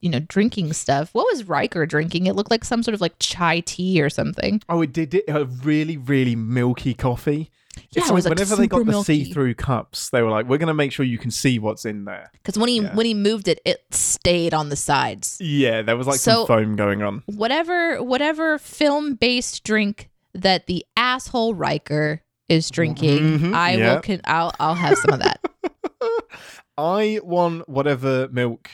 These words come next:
Speaker 2: androids produce now that we know that they're alive and living. 'Cause all living things produce milk. That's my new definition of life.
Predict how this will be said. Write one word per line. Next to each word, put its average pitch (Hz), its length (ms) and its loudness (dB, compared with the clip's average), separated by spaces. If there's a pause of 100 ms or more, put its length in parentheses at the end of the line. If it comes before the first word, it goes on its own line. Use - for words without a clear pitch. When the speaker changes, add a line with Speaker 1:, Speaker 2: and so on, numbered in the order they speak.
(100)
Speaker 2:
androids 120 540 -2
produce 113 420 0
now 113 120 2
that 107 100 -4
we 113 80 -4
know 107 120 0
that 107 140 -6
they're 104 160 0
alive 107 420 -2 (240)
and 110 120 -10
living. 104 260 -6 (300)
'Cause 151 100 -8
all 156 140 2
living 139 240 0
things 117 240 -2
produce 107 280 -4
milk. 104 280 -14 (240)
That's - 420 -18 (300)
my 117 180 0
new 117 160 2
definition 113 500 -2
of 104 80 -6
life. 107 360 -6